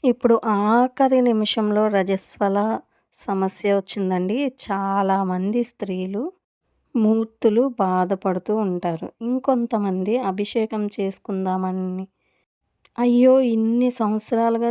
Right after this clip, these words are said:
చేసుకున్నామండి, ఈసారి అశౌచం వచ్చింది, ఎలా చేయాలి?" అని బాధపడుతూ ఉంటారు.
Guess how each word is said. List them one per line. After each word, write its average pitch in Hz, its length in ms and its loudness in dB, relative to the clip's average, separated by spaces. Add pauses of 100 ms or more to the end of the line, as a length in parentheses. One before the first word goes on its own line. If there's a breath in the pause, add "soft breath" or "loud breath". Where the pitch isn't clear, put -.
(100)
చేసుకున్నామండి, 202 960 -4
ఈసారి 208 920 -4 (380)
అశౌచం 226 800 2
వచ్చింది, 196 580 0
ఎలా 208 540 -2 (140)
చేయాలి?" 190 520 -2
అని 247 220 -2
బాధపడుతూ 196 840 -4
ఉంటారు. 190 500 -4